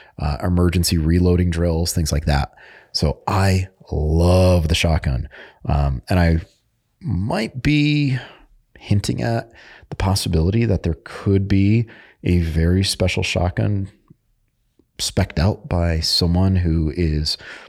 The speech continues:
Polish and Filipino that works for Fieldcraft. Yeah, that's a separate project. Talk about that another time. Jules Cuevas, is low power variable optic too much optics for a lever action in forty-five seventy?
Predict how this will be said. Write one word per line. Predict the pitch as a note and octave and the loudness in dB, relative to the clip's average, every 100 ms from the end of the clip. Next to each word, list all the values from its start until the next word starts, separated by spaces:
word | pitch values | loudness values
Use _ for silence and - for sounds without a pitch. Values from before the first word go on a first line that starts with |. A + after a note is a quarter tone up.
| _ | _
Polish | - F#2+ F2+ | 0 2 0
and | D#2 | -2
Filipino | - F2 - F2 F#2+ | -2 -2 0 0 0
that | D2+ | 0
works | D#2+ E2 | -2 -4
for | F2 | -8
Fieldcraft. | - F2+ A#2 A#2 - - - - - - - - - - - - _ _ _ _ | -6 -4 -4 -4 -8 -16 -20 -18 -18 -16 -16 -14 -16 -18 -20 -20 _ _ _ _
Yeah, | - - | -6 -4
that's | D#2+ - | -2 0
a | E2 D#2+ | 0 0
separate | - F2+ D#2 | -2 -2 -2
project. | - C2 B1 - - - - - - | -4 -4 -4 -8 -12 -14 -18 -14 -2
Talk | D#2+ | 0
about | D#2+ D2+ | 2 0
that | D#2 | 0
another | C2+ C#2+ | 0 -2
time. | C2+ - - - _ _ _ _ - _ _ _ _ _ _ - F2 | -2 -6 -8 -12 _ _ _ _ -20 _ _ _ _ _ _ -10 -2
Jules | A2 D3 C#3+ F#2+ C2 - - | 2 4 4 2 0 -4 -4
Cuevas, | - - B2+ B2+ F2+ - - - - _ _ _ | -2 2 4 4 2 0 -2 -2 -4 _ _ _
is | A2 G#2 | 2 4
low | G2 B2+ | 6 4
power | - F3 D#3+ | 2 2 2
variable | A#2+ A#2 B2 A2+ A2 | 4 4 4 4 0
optic | - F2+ - G#2 - | 0 0 2 -2 -2
too | - B2 | 0 2
much | A#2+ - - | 2 0 2
optics | G#2 - A2 - | 2 2 -2 0
for | G#2+ G#2 | -2 2
a | F#2+ | 2
lever | F#2 F#2 G2+ | 4 2 2
action | F2+ F#2 - F2+ | 0 0 0 0
in | E2 | 0
forty-five | - F2+ E2 E2 E2 | 0 0 2 0 0
seventy? | F2 E2 D#2 C2+ | 0 0 -2 -6